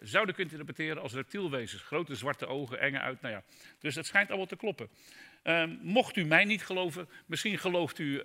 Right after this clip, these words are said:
een minister van Defensie wel. Hij is nu met pensioen, maar Paul Hellyer, Canadese ex-minister van Defensie.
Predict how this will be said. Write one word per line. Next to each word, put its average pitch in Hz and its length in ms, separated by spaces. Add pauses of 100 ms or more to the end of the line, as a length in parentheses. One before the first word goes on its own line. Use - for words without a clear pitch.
een 156 160
minister 165 380
van 139 140
Defensie 165 520
wel. 170 320 (260)
Hij 139 140
is 120 100
nu 165 100
met 156 140
pensioen, 143 380
maar 127 160
Paul 160 300
Hellyer, 180 500
Canadese 147 680
ex-minister 143 540
van 127 80
Defensie. 127 520